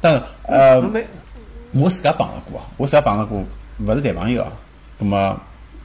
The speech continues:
Speaker 1: 朋友出去，阿拉一道出去白相，对伐？出去白相，葛末阿拉两人，当然讲么，呃，侬到我屋里向来接我，阿拉两人一道开一部车子到阿搭阿一只地方去。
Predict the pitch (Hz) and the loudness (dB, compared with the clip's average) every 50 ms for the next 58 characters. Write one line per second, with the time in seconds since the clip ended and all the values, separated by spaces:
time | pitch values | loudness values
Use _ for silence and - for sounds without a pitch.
0 | - - - - - 92 95 110 135 135 - 104 - - - 107 104 104 - - | -20 -20 -8 -4 -2 -2 0 0 -2 -2 -4 -6 -6 -6 -6 -2 -2 -2 -2 -2
1 | - - - - - - - - - - 104 107 107 107 110 110 - 110 - 117 | -12 -20 -20 -20 -20 -20 -20 -18 -8 -4 0 0 2 2 2 0 -2 -6 -8 -6
2 | - 92 82 - 87 85 92 101 98 95 87 82 78 78 - - - - - - | -6 -6 -6 -4 -4 -4 -4 -4 -4 -4 -4 -4 -6 -8 -12 -18 -20 -20 -20 -20
3 | - - - - - 104 - - - 120 113 110 110 110 107 - 110 - - 98 | -20 -18 -12 -10 -8 -8 -8 -6 -6 -4 -2 -2 -2 -2 -2 -2 -4 -2 -2 -2
4 | 98 104 110 107 101 104 104 95 92 98 107 107 107 107 107 - - - - - | -2 0 -2 0 0 0 0 0 0 0 0 -2 -4 -4 -6 -8 -12 -18 -14 -6
5 | - 107 104 107 101 - 101 98 98 104 101 101 98 - - 95 95 92 92 92 | -4 -2 -2 -2 -4 -4 -4 -2 0 2 2 2 2 2 0 0 0 0 0 0
6 | 90 92 98 98 113 104 95 98 107 104 - 107 101 101 101 107 - - - - | 0 -2 0 2 0 0 2 0 -2 -2 -2 -2 -2 -2 -4 -6 -10 -14 -20 -20
7 | - - - - - 95 98 - - 98 92 92 104 110 110 - - - - 98 | -20 -20 -20 -8 -4 -4 -4 -2 -2 -2 -2 0 0 0 -2 -2 -4 -6 -2 -2
8 | 101 98 95 92 98 101 92 95 98 - - - 107 95 90 98 104 - - 110 | 0 0 0 -2 -2 -2 0 0 -2 -2 -2 -4 -2 -2 -2 -4 -8 -6 -8 -8
9 | - - 98 87 - - - 92 87 82 87 87 101 90 87 87 90 98 92 92 | -8 -6 -8 -8 -8 -6 -6 -6 -4 -4 -2 -2 -2 -2 -2 -2 -4 -6 -6 -8
10 | - - 87 90 98 98 - - 92 90 92 | -8 -8 -6 -6 -6 -8 -10 -8 -6 -4 -4